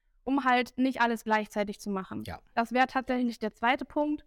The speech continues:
Speaker 1: zu schauen, nicht alles gleichzeitig zu testen, also Texte, Buttons, Störer,
Speaker 2: <laughs>
Speaker 1: Video, Image, tausend Motive,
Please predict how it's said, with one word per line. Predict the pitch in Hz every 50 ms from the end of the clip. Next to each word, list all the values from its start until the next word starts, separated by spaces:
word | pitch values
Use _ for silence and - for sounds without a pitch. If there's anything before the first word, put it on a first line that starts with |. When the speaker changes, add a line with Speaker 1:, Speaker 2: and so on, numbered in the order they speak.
| _ _ _ _ _ _ _ _
Speaker 1:
zu | - 247
schauen, | - - - 240 240 254 262 269 269 277 - -
nicht | - 247 254 285 269 - -
alles | 247 240 226 -
gleichzeitig | 233 247 285 330 - 330 302 302 -
zu | - 294
testen, | - - 302 294 285 - - - 302 302 294
also | - 220 220 214 214
Texte, | 208 - 277 269 - - - 247 247 247 240 233 214
Buttons, | - 247 269 - - 262 254 247 247 - -
Störer, | - - 262 262 269 277 262 262 247 247 247 240 233
Speaker 2:
<laughs> |
Speaker 1:
Video, | 262 285 294 254 262 254 254 254 254 -
Image, | - 277 294 269 269 269 269 254 - - - - _ _ _ _ _ _ _
tausend | 277 269 285 320 311 294 277
Motive, | 254 247 254 - - 302 311 302 320 339 339 359